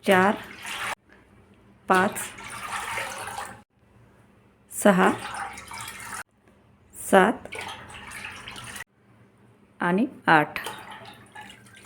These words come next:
तर ह्या भांड्याने आपण रवा मोजून घेतला, तर ह्याच भांड्याने आपण आठ भांडे पाणी टाकलेलं आहे. तर आता आपल्याला काय करायचं, यामध्ये चवीनुसार मीठ आणि पापड खार घालायचं आहे. तर आपण ते घालूया. पापड खार एक चमचा घेतलेला आहे.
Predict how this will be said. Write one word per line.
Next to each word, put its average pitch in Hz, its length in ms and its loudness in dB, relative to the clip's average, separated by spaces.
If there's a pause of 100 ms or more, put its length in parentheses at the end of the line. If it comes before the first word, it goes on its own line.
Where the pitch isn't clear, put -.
(1300)
तर 214 120 6
ह्या 202 180 6
भांड्याने 196 360 8
आपण 202 300 6
रवा 196 200 12
मोजून 202 300 8
घेतला, 196 320 8
तर 196 80 10
ह्याच 214 240 8
भांड्याने 190 360 10
आपण 190 280 6
आठ 185 220 6 (280)
भांडे 175 260 2
पाणी 185 220 6
टाकलेलं 180 440 8
आहे. 180 260 6 (760)
तर 190 60 4
आता 190 160 4
आपल्याला 180 220 0
काय 190 120 8
करायचं, 196 320 4
यामध्ये 185 460 8 (560)
चवीनुसार 190 440 10
मीठ 196 260 6
आणि 196 180 6
पापड 180 380 4
खार 190 140 6
घालायचं 165 340 4
आहे. 180 320 2
तर 175 120 0
आपण 175 300 2
ते 175 60 2
घालूया. 175 380 2 (1300)
पापड 202 300 2
खार 208 140 4
एक - 220 2
चमचा 180 220 4
घेतलेला 185 340 4
आहे. 185 200 0